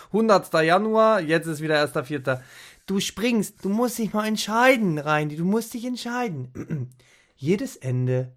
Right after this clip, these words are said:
ist auch ein neuer Anfang. Reini, das gilt auch für deinen Instagram-Account.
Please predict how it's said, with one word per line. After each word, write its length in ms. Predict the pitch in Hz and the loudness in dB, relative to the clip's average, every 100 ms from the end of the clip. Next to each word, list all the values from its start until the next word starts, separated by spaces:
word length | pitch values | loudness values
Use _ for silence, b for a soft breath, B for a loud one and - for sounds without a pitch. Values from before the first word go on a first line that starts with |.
| - | -16
ist 260 | - - | -16 -14
auch 280 | 117 113 - | -10 -10 -10
ein 160 | - 139 | -8 -4
neuer 340 | 156 170 139 151 | 0 0 0 -4
Anfang. 540 | 160 - 113 107 - _ _ _ - | -6 -8 -12 -12 -18 _ _ _ -12
Reini, 600 | 220 247 277 262 160 127 | -2 0 2 0 0 -2
das 160 | 175 170 | -10 -6
gilt 180 | 220 202 | -6 -4
auch 140 | 220 | -6
für 100 | 254 | 0
deinen 160 | 233 226 | 0 0
Instagram-Account. 920 | 254 254 202 190 175 160 143 123 | -4 -2 0 0 0 -2 -2 -4